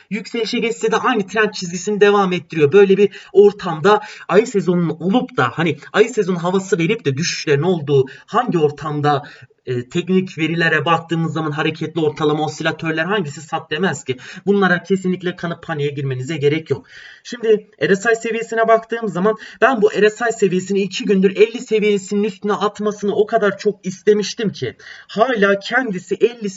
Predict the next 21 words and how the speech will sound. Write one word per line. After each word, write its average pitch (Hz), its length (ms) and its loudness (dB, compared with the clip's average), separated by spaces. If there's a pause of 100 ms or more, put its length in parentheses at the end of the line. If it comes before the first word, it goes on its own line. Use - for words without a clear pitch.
(240)
seviyesinin 190 640 0
altında. 139 600 -4 (320)
Hani 247 140 0
gerçekten 262 360 0
şu 226 120 -4 (240)
R 190 180 6
S 202 140 -2
I, 226 240 2
e, 131 140 -2 (800)
R 156 80 4
S 214 220 2
I 165 80 0
diyeyim 156 260 -8 (320)
daha 151 180 0
doğrusu 165 340 -4
seviyesi 220 640 0 (260)
gerçekten 214 720 0
ellinin 196 340 2
üzerine 175 320 0
attığı 165 500 -2
zaman 180 440 2